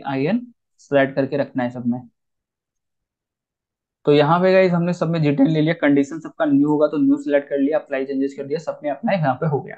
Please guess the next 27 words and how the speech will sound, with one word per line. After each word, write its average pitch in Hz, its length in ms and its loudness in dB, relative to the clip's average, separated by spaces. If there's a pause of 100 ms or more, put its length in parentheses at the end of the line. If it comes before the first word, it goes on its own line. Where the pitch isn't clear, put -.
(440)
अब 147 60 2
यहाँ 160 100 4
पे 185 60 2
आपको 180 180 0
pricing 156 440 2
देनी 175 240 0
है 185 100 0
कि 185 120 0
सबका 160 280 -4
price 147 320 2
आप 156 120 0
क्या 156 100 2
रख 151 180 2
रहे 160 80 -8
हैं। 170 80 -4
आप 143 160 -4
individual 147 440 0
अलग 143 220 4
अलग 156 220 -4
भी 160 100 -6
price 147 280 -4
रख 147 80 -8
सकते 147 240 -18
हैं, 151 80 -8
जैसा 139 180 -2
इसका 143 260 0
आप, 139 140 2